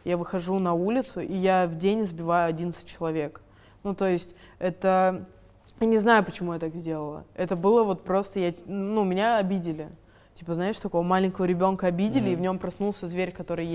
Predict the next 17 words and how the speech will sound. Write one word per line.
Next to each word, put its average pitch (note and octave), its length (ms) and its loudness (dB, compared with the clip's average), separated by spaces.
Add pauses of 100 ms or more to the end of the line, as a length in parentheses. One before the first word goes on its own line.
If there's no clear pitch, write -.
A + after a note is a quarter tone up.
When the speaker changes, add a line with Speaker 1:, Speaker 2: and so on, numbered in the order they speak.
Speaker 1:
есть. - 240 -12 (340)
И F3+ 80 -4
все, F#3+ 320 2
и F3 260 2
она F3 220 0
пошла. D#3+ 480 -8 (360)
То E3+ 60 -12
есть, - 240 -10
э, E3+ 80 -2
меня G3 260 2
никто G#3+ 220 0
не F#3+ 80 0
мог E3 240 -4
остановить D#3 480 -10
в D#3+ 60 -12
этот D#3 140 -12
момент. D#3+ 440 -14